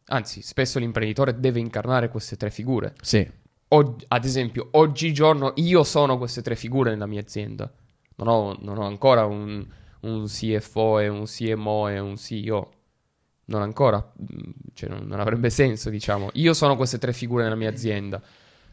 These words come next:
Speaker 1: Però bisogna essere, mi piace tantissimo come discorso, tant'è che io mi leggo libri per C F O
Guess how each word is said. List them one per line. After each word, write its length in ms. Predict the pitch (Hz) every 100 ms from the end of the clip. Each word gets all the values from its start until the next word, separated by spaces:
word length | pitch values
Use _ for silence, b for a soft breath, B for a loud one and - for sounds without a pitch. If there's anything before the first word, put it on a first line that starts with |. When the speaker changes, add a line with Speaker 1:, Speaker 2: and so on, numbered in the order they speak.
| b _
Speaker 1:
Però 240 | 135 143
bisogna 280 | 156 123 120
essere, 480 | 120 123 117 120 - _ _ _
mi 220 | - 123
piace 220 | 117 113
tantissimo 420 | 113 113 120 120
come 160 | 110 110
discorso, 480 | 120 - 127 127 123
tant'è 340 | 123 110 123
che 120 | 120
io 160 | 113 117
mi 100 | 110
leggo 260 | 107 113 110
libri 400 | 104 113 117 120
per 240 | - 104
C 220 | - 101
F 100 | 104
O 260 | 131 -